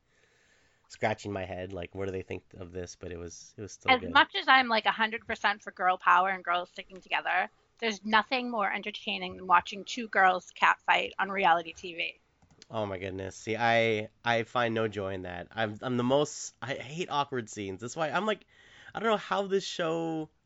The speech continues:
Speaker 1: I'm such a fan of this show 'cause I, everything is just so layered in so much awkwardness and confrontation.
Speaker 2: Yeah.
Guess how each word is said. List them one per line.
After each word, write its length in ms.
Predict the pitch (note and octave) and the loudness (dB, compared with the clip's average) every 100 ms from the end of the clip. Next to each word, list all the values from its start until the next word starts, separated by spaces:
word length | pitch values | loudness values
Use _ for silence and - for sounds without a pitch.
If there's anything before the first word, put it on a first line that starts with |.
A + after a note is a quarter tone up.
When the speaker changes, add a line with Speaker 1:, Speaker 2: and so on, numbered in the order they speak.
| - | -6
Speaker 1:
I'm 100 | C#3+ | -4
such 160 | D#3+ | -4
a 60 | D3+ | -4
fan 240 | - C3 | 0 0
of 80 | D3+ | 2
this 120 | C#3 | 0
show 220 | - A2+ | 0 -2
'cause 120 | G#2 G#2 | 0 -2
I, 100 | - - | -6 -10
everything 440 | C#3 D3+ D#3 D3+ | -10 -8 -6 -4
is 120 | C3 | -4
just 160 | A#2 - | -4 -8
so 160 | C3 | -6
layered 320 | A2+ G#2 A2+ G#2+ | -4 -2 -2 -2
in 100 | G2+ | -6
so 160 | - | -6
much 220 | G#2 G2+ | -6 -6
awkwardness 720 | - F#2+ - G2+ F#2 F#2 - G2+ | -12 -14 -8 -8 -8 -12 -14 -18
and 140 | G2+ - | -18 -14
confrontation. 800 | - G#2 G2+ - F#2+ - F2+ G2+ _ _ _ _ _ _ _ _ _ _ - _ - _ - - - _ - _ _ _ _ | -10 -10 -10 -10 -10 -10 -14 -16 _ _ _ _ _ _ _ _ _ _ -20 _ -20 _ -20 -20 -20 _ -20 _ _ _ _
Speaker 2:
Yeah. 260 | - - - | -10 -8 -8